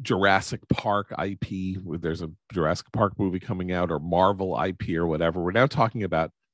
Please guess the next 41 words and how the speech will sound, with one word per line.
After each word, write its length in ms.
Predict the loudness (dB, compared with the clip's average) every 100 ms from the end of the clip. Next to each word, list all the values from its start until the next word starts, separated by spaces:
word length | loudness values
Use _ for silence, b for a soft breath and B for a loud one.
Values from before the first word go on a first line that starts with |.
| _ _ _ _
Barbie, 680 | -10 0 4 4 0 -6 -8
and 140 | -6 -4
there's 140 | -6
a 60 | -6
Polly 460 | -6 -2 -2 -2 -6
Pockets 540 | -2 -2 -4 -8 -12 -12
movie 280 | -12 -14
coming 360 | -12 -10 -10 -12
out, 220 | -14 -18
and 160 | -16 -10
they're 200 | -8 -10 -10
sort 260 | -8 -8
of 20 | -6 0
do-, 280 | 0 0 -2
you 100 | -2
know, 160 | -2 -6 _ _
anyway. 400 | -2 0 -2 -4 -16 b b b b b 4
I 140 | 6 6
don't 140 | 2
know 100 | 0
what 160 | -2 -6
to 100 | -10
say. 460 | -6 -4 -6 -6 -4
It's 240 | -4 -6 -14 -4
not, 300 | 4 4 4
none 200 | 4 6
of 120 | 6
it 80 | 4
is 120 | 0
good. 360 | 0 2 2 -4
It's 180 | -2 4
not 260 | 4 4
bad. 400 | 4 6 6 2
It 80 | -2
could 140 | -6
be 120 | -6 -4
nothing. 460 | -2 -2 -2 -4
It's 200 | -6 -6
just 200 | -4 0
not 300 | 2 0 0
good. 320 | 2 2 2